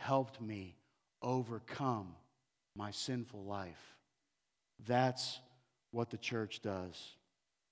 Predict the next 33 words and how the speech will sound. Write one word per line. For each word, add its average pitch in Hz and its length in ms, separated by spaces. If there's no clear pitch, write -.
Romans 135 640
eight 147 260
two 147 240
says, 127 340
"For - 160
the 120 120
law 139 340
of 147 80
the 135 80
Spirit 151 500
of 131 140
life 151 420
has 135 180
set 156 340
you 143 80
free 170 400
in 180 80
Christ 160 640
Jesus 127 580
from 131 180
the 123 80
law 139 640
of 110 180
sin 127 480
and 117 160
death." 107 320
You 143 140
were 147 120
under 139 220
the 127 140
law 135 560
of 107 120
sin 135 500